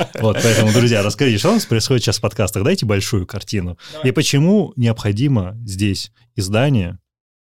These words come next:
Speaker 1: которое бы задавало в том числе повестку?
Speaker 2: Смотри, э, ш-, что, что у нас происходит на рынке? У нас, э, складывается рынок.
Speaker 1: Заодно скажи, сколько миллионов человек слушают подкасты?
Speaker 2: По моим подсчетам,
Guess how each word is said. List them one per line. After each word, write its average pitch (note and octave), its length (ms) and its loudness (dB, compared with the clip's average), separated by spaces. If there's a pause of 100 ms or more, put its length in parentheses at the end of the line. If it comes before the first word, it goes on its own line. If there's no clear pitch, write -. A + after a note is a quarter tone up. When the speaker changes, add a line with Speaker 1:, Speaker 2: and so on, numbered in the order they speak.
(160)
Speaker 1:
которое G#2 300 -2
бы F#2 80 -2
задавало F#2 400 -4
в - 40 -10
том F2+ 140 -8
числе - 180 -10
повестку? - 480 -16 (460)
Speaker 2:
Смотри, D#3 560 -2
э, C3+ 520 2
ш-, - 200 -6
что, - 220 -4
что E3+ 220 0
у G3 40 2
нас A3+ 180 0
происходит D3+ 440 -2
на C#3 100 2
рынке? C3+ 400 -4
У C#3 100 -4
нас, C#3 520 -2
э, C#3 220 2
складывается C3 760 -2
рынок. C3 140 2
Speaker 1:
Заодно B2 240 4
скажи, A#2 240 0
сколько C3 280 0
миллионов F#2+ 300 -2
человек A2 220 0
слушают G2 340 -6
подкасты? - 480 -8 (500)
Speaker 2:
По E3+ 120 2
моим F3+ 340 4
подсчетам, E3+ 840 0